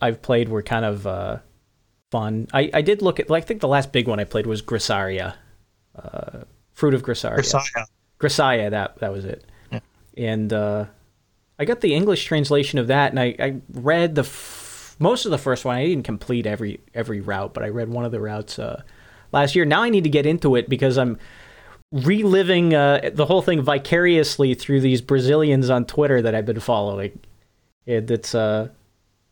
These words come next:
Speaker 1: that's a riot. So it's just, so now what I do is the, the main thing I look at on Twitter is, is people posting, uh, screen caps from visual novels, and I don't understand how these people play these games so fast. It's like they play visual novels all day, every day.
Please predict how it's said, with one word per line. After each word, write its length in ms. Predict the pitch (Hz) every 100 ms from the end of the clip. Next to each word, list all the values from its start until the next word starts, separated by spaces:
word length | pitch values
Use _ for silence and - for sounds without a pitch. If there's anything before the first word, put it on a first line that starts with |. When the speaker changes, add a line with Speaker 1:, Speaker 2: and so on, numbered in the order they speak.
| _
Speaker 1:
that's 320 | 147 147 143 123
a 60 |
riot. 440 | 101 104 104 107 -
So 140 | 147
it's 160 | 135 135
just, 260 | 143 - - - _ _ _ _ _
so 240 | - 143 -
now 200 | 151 180
what 80 | 160
I 80 |
do 220 | 139 147 139
is 220 | - -
the, 160 | 135 -
the 140 | 131
main 240 | 139 156 147
thing 140 | 151
I 80 | 131
look 200 | 139 151
at 60 | 135
on 120 | 117
Twitter 340 | 135 131 117
is, 220 | 104 101 -
is 260 | 113 104
people 320 | - 135 135 110
posting, 560 | 123 120 - 120 113
uh, 300 | 107 101 98 - 131
screen 400 | - - 147 143
caps 300 | 139 131 -
from 160 | 139 123
visual 300 | 123 123 117
novels, 360 | 117 120 117 -
and 120 | 127
I 80 | 175
don't 260 | 180 160 143
understand 380 | 135 131 131 104
how 120 | 127
these 180 | 135 123
people 300 | - 135 110
play 420 | - 113 110 107 - - - - -
these 180 | 110
games 280 | 113 117 110
so 220 | - 123
fast. 400 | 113 123 107 -
It's 180 | - -
like 140 | 123 -
they 100 | 120
play 200 | - 127
visual 320 | 131 139 147
novels 420 | 139 131 123 113
all 200 | - 135
day, 260 | 143 143 139
every 200 | 127 127
day. 300 | 110 101 101